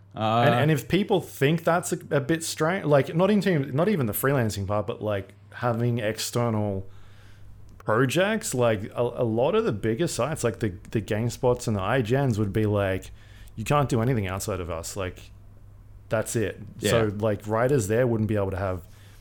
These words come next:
Speaker 2: YouTube pages or work with
Speaker 1: They have to get it
Speaker 2: podcast
Speaker 1: cleared
Speaker 2: content, so
Speaker 1: specifically and stuff,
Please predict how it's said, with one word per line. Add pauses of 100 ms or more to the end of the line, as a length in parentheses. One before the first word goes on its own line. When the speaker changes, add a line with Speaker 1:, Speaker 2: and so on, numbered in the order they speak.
(140)
Speaker 2:
YouTube
pages
or (540)
work
with
Speaker 1:
They
have
to
get
it
Speaker 2:
podcast
Speaker 1:
cleared
Speaker 2:
content,
so
Speaker 1:
specifically
and
stuff,